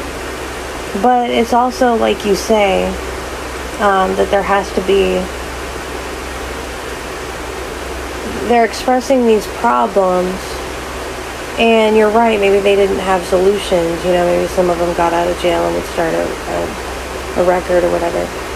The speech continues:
Um, and they're, you know, so they're expressing these problems,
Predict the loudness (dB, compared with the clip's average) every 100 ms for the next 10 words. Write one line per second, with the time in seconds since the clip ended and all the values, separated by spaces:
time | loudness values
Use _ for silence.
0 | -8 -8 -8 -10 -10 -2 2 2 2 0
1 | 0 2 2 2 4 4 4 4 4 2
2 | -2 0 2 2 2 4 2 0 0 2
3 | 2 2 2 0